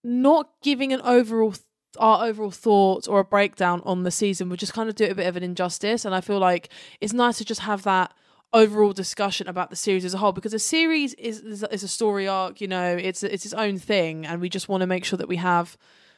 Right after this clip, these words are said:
we have, we give it the time it needs, you know. And, uh, we,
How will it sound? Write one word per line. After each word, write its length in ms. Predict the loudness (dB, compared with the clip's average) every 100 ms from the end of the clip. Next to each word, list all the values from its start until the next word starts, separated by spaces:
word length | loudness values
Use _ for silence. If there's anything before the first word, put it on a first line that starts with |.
| _ _ _ _ -8
we 160 | 0
have, 200 | 2 2
we 100 | 0
give 140 | 2 2
it 80 | 2
the 40 |
time 280 | 0 0 0
it 60 |
needs, 360 | -2 -2 -4 -2
you 60 | -2
know. 200 | -2 -4 _ _ _ _ _ _
And, 180 | 2 4
uh, 100 | 2 2
we, 160 | 0